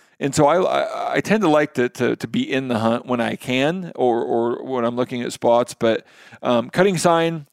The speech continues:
obviously gonna be your best bet. Calling, uh, there's, there's no denying it's, it's off the table. Um, cutting tracks, um, glassing in spots where other people aren't going to. Um, a lot of times these bulls are gonna wanna be away from pressure, away from people.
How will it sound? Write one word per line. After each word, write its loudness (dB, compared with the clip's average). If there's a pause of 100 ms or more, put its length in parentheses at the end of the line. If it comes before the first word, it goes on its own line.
(160)
obviously 2
gonna 0
be 0
your 4
best 0
bet. 0
Calling, 2
uh, 0
there's, 2
there's 0
no 0
denying -2
it's, -6
it's -4
off 4
the -10
table. 2 (400)
Um, -4 (140)
cutting 0
tracks, 0 (520)
um, -10 (440)
glassing 2
in -4
spots 2
where 2
other 2
people -2
aren't -2
going -4
to. 0
Um, -2
a -2
lot 6
of -6
times 0
these -4
bulls 0
are -4
gonna -2
wanna 0
be -2
away 0
from -10
pressure, 0
away -2
from -10
people. 0